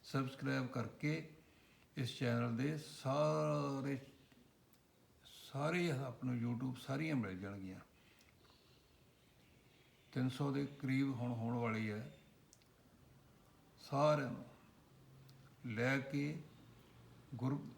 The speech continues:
ਗੁਰੂ ਦੀ ਸਿੱਖਿਆ, ਦਸ ਗੁਰਾਂ ਦੇ ਨਾਮ, ਹਰ ਚੀਜ਼ ਆਪ ਨੂੰ ਮਿਲੇਗੀ ਇਸ ਚੈਨਲ 'ਤੇ।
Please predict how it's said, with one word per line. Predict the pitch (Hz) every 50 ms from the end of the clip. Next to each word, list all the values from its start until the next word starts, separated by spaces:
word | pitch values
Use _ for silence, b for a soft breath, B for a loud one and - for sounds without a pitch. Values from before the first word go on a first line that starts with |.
| -
ਗੁਰੂ | - - 123 127 131 147 160
ਦੀ | 156 143 147 143
ਸਿੱਖਿਆ, | 131 - - 131 - - 147 147 143 143 143 139 131 - - - - 156
ਦਸ | 123 123 117 -
ਗੁਰਾਂ | - 135 123 135 131 127
ਦੇ | 120 127 123
ਨਾਮ, | 117 117 117 113 117 123 127 135 135 139 143 135
ਹਰ | 123 - - - - - 165 190 202
ਚੀਜ਼ | - 185 175 165 156
ਆਪ | 147 135 123 123
ਨੂੰ | 127 127 120
ਮਿਲੇਗੀ | 110 104 101 101 104 104 120 117
ਇਸ | 117 117 - - - - - - - - - - - - - - - - - - -
ਚੈਨਲ | - 123 117 123 131 135
'ਤੇ। | 131 - 156 151 151